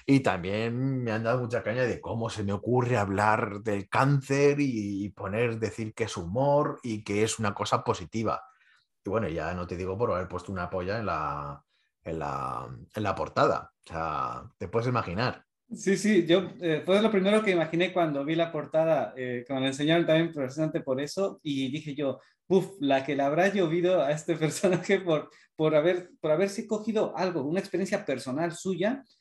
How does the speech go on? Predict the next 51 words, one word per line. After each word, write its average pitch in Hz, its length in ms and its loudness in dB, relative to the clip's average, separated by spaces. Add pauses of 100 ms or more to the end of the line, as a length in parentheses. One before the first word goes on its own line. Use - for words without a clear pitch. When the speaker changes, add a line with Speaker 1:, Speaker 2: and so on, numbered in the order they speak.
(140)
Speaker 2:
y 151 120 2
haberla 175 240 4
transmitido 196 420 -2
de 165 60 0
la 170 80 2
manera 151 360 0
que, 175 220 -4
que, 117 340 0
que - 80 -6
él 160 120 -4
quería". 160 360 -2 (260)
Y 143 180 -2
yo 202 260 0
pienso 208 320 -2
que 127 160 -6
precisamente 175 800 -4
muchas 170 320 -2
de 196 60 0
las 160 140 -4
circunstancias 170 580 -6
que 147 80 -6
nos 139 120 -4
hablaste 151 440 -4
de, 113 340 -4
en 120 80 -4
el 117 160 -4
capítulo 127 260 -4
anterior 139 440 -4 (200)
sobre 131 760 0
ese 139 180 -6
proceso 156 460 -6
que 143 100 -6
pasaste, 156 640 -6 (400)
eh, 131 280 2
las 131 140 -2
dificultades 151 600 0
que 190 60 -2
encontraste 160 540 -2
o 143 120 2
las 127 220 0
dificultades 135 460 -2
que 185 80 -2
encuentran 170 460 -2
gente 165 280 -4
que 156 60 -2
acuden 156 280 -2
a 147 120 -4
ti 151 100 -8
por 147 180 -4
pedir 139 160 -2
ayuda, 170 360 -2